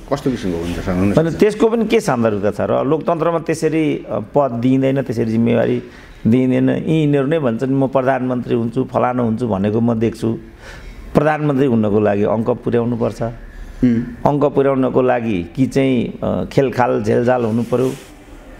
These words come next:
Speaker 2: कि कसैले टिकै लगाइदिनु पर्यो? अब दिउँ न भनेर कसले दिने र? उनको हातमा भनेको एउटा सल्लाहकार भन्ने हुन्छ नगरपालिकाभित्र।
Speaker 1: उम्।
Speaker 2: मलाई सल्लाहकारको रूपमा बोलाएर
Speaker 1: उम्।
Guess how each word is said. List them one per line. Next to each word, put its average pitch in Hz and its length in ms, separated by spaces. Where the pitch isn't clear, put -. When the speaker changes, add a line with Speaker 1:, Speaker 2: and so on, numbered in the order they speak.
Speaker 2:
कि 156 340
कसैले 131 300
टिकै 143 340
लगाइदिनु 127 480
पर्यो? 120 340
अब 127 400
दिउँ 165 340
न 185 40
भनेर 139 420
कसले 147 300
दिने 107 240
र? 95 200
उनको 185 240
हातमा 170 320
भनेको 143 320
एउटा 170 320
सल्लाहकार 165 680
भन्ने 113 340
हुन्छ 120 280
नगरपालिकाभित्र। 110 1200
Speaker 1:
उम्। 95 260
Speaker 2:
मलाई 165 240
सल्लाहकारको 147 600
रूपमा 117 280
बोलाएर 123 800
Speaker 1:
उम्। 117 120